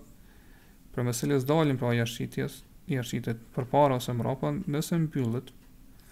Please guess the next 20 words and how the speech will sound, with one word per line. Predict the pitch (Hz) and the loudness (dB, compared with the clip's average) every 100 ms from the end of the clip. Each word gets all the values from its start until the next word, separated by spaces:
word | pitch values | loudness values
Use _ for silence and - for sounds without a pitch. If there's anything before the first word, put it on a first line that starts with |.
| - - - | -20 -20 -6
edhe | 131 117 117 | -2 2 4
hapet | 151 151 143 - | 4 4 -2 -2
një | 139 127 131 | -4 0 0
rrugë | 151 156 - | 0 -2 -2
tjetër, | 160 - 165 - - - - - - - - - | -4 -2 -6 -8 -14 -20 -20 -20 -20 -20 -14 -6
atëherë | - 160 160 | 0 4 6
ajo | 156 151 | 6 4
e | 151 | 4
merr | 170 170 | 2 0
të | - - - 165 | -4 -18 -8 -2
njëjtën | 175 170 151 | 0 0 0
dispozit, | 147 - 127 120 117 | -2 -2 -2 -2 -4
sikur | - 160 156 | -4 -4 -4
sa | - 143 | -4 -4
ato | - 139 | -2 -2
vrimat | 127 143 143 143 | 0 0 -2 -4
prej | - 131 | -6 -4
nga | 131 131 127 | -2 -2 -2
dalin | 127 127 127 | -2 -2 -4
jashqitjet. | 120 - 143 - | -4 -6 -8 -8